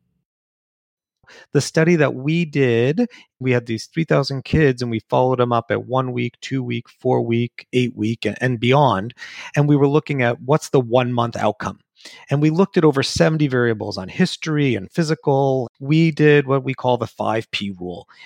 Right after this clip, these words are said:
So the first category is their demographics. There's their age and then their sex. And what's interesting,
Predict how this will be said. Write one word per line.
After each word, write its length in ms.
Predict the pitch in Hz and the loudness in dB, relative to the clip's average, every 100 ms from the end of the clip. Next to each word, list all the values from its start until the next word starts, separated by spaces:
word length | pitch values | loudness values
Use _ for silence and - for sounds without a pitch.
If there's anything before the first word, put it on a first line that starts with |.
| - | -16
So 140 | - | -10
the 80 | 135 | -6
first 340 | - 240 262 - | 0 2 2 2
category 540 | 151 139 131 135 127 | 2 2 2 2 2
is 260 | 127 123 120 | 0 -4 -2
their 120 | 117 | -2
demographics. 840 | 107 104 92 90 - - - - _ | -2 -4 -6 -6 -8 -14 -14 -16 _
There's 360 | - 131 127 113 | 0 2 2 -2
their 200 | 117 110 - | -2 -4 -2
age 580 | 147 156 175 196 - - _ _ _ _ _ | 2 2 2 -2 -6 -10 _ _ _ _ _
and 180 | - 139 | -6 -4
then 180 | 131 127 | -4 -4
their 160 | 127 117 | -4 -4
sex. 580 | - 95 - - - - _ - - | -2 -4 -6 -12 -12 -16 _ -20 -6
And 140 | 131 | -2
what's 200 | 131 143 | 0 2
interesting, 720 | 214 226 226 - 110 90 147 | 2 2 0 0 -2 -4 -8